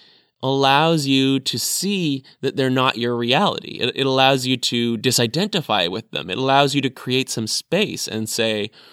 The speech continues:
"Well, I may not be able to change this exactly, but what other possibilities are there? What other ways to be are there? What other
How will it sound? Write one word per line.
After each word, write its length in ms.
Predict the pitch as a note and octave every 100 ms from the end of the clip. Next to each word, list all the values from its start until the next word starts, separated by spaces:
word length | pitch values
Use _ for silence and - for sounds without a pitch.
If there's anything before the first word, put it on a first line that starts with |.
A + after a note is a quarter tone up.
| - -
"Well, 500 | D#3 D#3+ D#3 D3+ D3
I 80 | D#3
may 100 | F#3
not 140 | G3 E3
be 80 |
able 160 | D3+ A#2+
to 80 | A#2
change 480 | - G3 D#4+ F4+ -
this 200 | A2+ A2
exactly, 640 | G#2+ G#2+ A2 A2 G#2+ A2 - - _
but 240 | D3 D3 C#3
what 300 | C#3 F#3 G#3
other 380 | G3+ G3 F#3+
possibilities 840 | F3 - F3 F3 E3 E3+ E3 D#3+ D#3+
are 180 | C4+
there? 220 | B3 - A#2+
What 140 | C#3
other 280 | D#3+ E3 D#3
ways 460 | C#3 C#3+ D3 C#3 -
to 120 | A2+
be 260 | C3+ A#3
are 180 | D3 A2
there? 220 | F2 D2+
What 160 | A2 D3
other 460 | D#3 D3+ D3 C#3